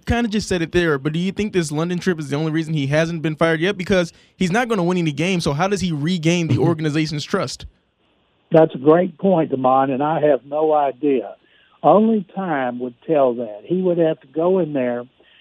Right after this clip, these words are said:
Speaker 3: make no mistakes, work harder than ever. But the problem with Meyer, ever since he got hired, and he hired that guy that used to be an offensive line coach that got in a lot of trouble,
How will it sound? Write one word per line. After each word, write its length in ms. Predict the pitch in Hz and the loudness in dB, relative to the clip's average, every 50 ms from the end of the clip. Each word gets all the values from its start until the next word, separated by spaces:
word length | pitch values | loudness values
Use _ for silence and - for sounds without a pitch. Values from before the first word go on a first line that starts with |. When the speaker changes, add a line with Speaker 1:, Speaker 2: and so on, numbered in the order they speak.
| _ _ _ | _ _ _
Speaker 3:
make 260 | - 147 156 151 135 | 4 6 6 6 4
no 260 | 139 147 151 170 190 208 | 0 2 2 2 4 2
mistakes, 680 | 208 208 175 - - - 170 156 143 139 139 135 - | 0 -2 -4 -6 -4 -2 0 0 0 0 -2 -4 -4
work 240 | 143 143 151 156 151 | 0 0 0 0 -2
harder 380 | - - 160 160 165 170 175 175 | -4 -2 2 2 4 4 2 0
than 200 | 175 185 180 175 | 0 0 0 2
ever. 420 | 165 139 135 120 127 135 135 139 - _ - - - _ _ - | 2 2 2 2 0 -4 -8 -8 -12 _ -20 -20 -20 _ _ 0
But 160 | - 170 160 - | 0 0 2 2
the 100 | 170 160 | -2 -4
problem 560 | - - - 233 254 269 277 269 269 226 190 | 0 2 2 4 6 6 6 6 6 4 6
with 160 | 175 160 139 | 4 2 2
Meyer, 560 | 139 147 156 170 175 165 147 135 123 131 - - | 0 -4 -4 -2 -2 0 0 0 0 -2 -4 -2
ever 220 | 190 226 233 269 247 - - | -2 0 0 0 -2 0 0
since 180 | 240 214 190 - | 0 0 0 0
he 80 | 208 | -2
got 280 | 185 170 196 185 185 175 | 2 4 6 6 6 6
hired, 580 | 160 151 151 160 151 139 127 117 113 113 131 139 _ _ - - - - - _ _ | 4 2 2 2 4 4 4 4 2 2 -2 -4 _ _ -20 -20 -20 -20 -20 _ _
and 120 | 160 156 160 | 0 2 4
he 100 | 165 160 | 4 4
hired 360 | 151 185 208 226 240 226 196 | 6 6 6 6 6 6 6
that 300 | 208 180 170 165 - 156 | 4 2 2 0 -2 0
guy 320 | 151 180 175 170 170 165 | 2 2 4 4 4 2
that 100 | 160 - | 2 2
used 240 | 143 175 196 180 - | 0 -2 -2 -2 -4
to 60 | 175 | -2
be 160 | 165 175 170 | 2 2 4
an 60 | 160 165 | 4 4
offensive 540 | 156 156 156 - - 160 151 - - 127 | 2 0 0 0 0 0 0 -2 -6 -6
line 320 | 123 143 147 160 165 165 156 - | -4 -2 -2 0 -2 -2 0 2
coach 260 | 170 165 160 156 143 - | 4 4 4 2 0 -4
that 120 | - - | -12 -6
got 220 | 120 156 160 165 160 | 0 0 0 0 0
in 60 | - | -2
a 60 | 151 | 0
lot 220 | 156 160 156 156 135 | 0 2 2 0 0
of 100 | 117 - | -4 -4
trouble, 440 | - - 160 170 165 165 170 165 | 0 2 4 4 4 4 2 2